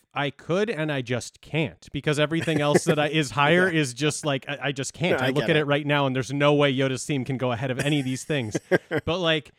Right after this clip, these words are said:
Speaker 1: this is where I'm just absolutely in love with the tracks. Like, this one, that is my favorite movie, The Empire Strikes Back. It is such a downer of a movie. It is such a sad movie. It is our heroes failing step after step.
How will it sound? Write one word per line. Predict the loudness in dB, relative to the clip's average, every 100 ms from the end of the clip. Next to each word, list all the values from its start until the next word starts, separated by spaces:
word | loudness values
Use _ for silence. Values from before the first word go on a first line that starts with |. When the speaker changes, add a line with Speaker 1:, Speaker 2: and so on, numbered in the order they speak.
| _
Speaker 1:
this | -4 -2
is | -2 0
where | 2
I'm | 4 2
just | 2 -2
absolutely | 0 0 0 -2 -2 0 -2
in | -2
love | -2 -4
with | -6
the | -12
tracks. | -8 -6 -6 -10 -8
Like, | -8 -4
this | -4 -4 -2
one, | -2 -2 -6 _ _ _ _ _ _ _ _ 0
that | 2
is | 2 0
my | -2
favorite | 0 -2 -2
movie, | -4 -4
The | -4 -4
Empire | -2 -4
Strikes | -2 -6 -6
Back. | -8 -8 -6
It | -4
is | -4
such | -4 -4 -4
a |
downer | -4 -2 2 4 4
of | 2 0
a | 2
movie. | 4 2 2 -6
It | -6
is | -6
such | -4 -6 -4
a | -6
sad | -6 -6 -4 -2 -2 0
movie. | 0 0 -2 -2
It |
is | -4 -2
our | 0 0
heroes | 0 2 2 0
failing | -2 0 2 2 -2 -6
step | -6 -2 0
after | 0 -4 -6
step. | -12 -2 -2 -2